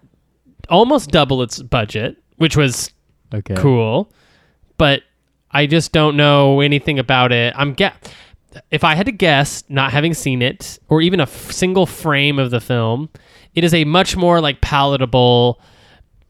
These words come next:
Speaker 1: like, Hollywood film with some of the same shit in it. Like, maybe
Speaker 2: Yeah.
Speaker 1: the, I don't know, the big black square <laughs> or big black
Speaker 2: Yeah,
Speaker 1: rectangles
Speaker 2: yeah.
Speaker 1: in it, and maybe Hal's back.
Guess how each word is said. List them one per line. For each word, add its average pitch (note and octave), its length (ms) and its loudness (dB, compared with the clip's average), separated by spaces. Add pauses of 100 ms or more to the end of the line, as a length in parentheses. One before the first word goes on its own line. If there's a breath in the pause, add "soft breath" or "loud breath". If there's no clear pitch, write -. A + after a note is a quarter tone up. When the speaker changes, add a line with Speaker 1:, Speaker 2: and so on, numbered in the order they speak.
(160)
Speaker 1:
like, C#3+ 180 -2
Hollywood C3+ 520 2
film G2+ 540 -4 (520)
with C3+ 420 -2
some C3+ 200 0
of A#2+ 80 -2
the A#2 80 0
same A2 560 -6 (160)
shit A2+ 320 -2
in G2+ 120 -10
it. - 300 -20 (300)
Like, A#2+ 200 -6
maybe A#2+ 480 0
Speaker 2:
Yeah. A2+ 360 2
Speaker 1:
the, G#2 60 -10 (1500 loud breath)
I A#3 100 4
don't F#3+ 140 2
know, F3 160 4
the E3+ 100 2
big F3 220 2
black F3+ 260 2
square G3+ 720 4 (220 loud breath)
<laughs> - 180 -10
or F3 80 4
big F3 180 0
black F#3 220 2
Speaker 2:
Yeah, F3 60 2
Speaker 1:
rectangles F#3+ 520 2
Speaker 2:
yeah. G3 80 4
Speaker 1:
in G3+ 80 2
it, G3+ 300 2
and D#3 180 2
maybe D#3 320 2
Hal's D3+ 500 2
back. D#3+ 600 0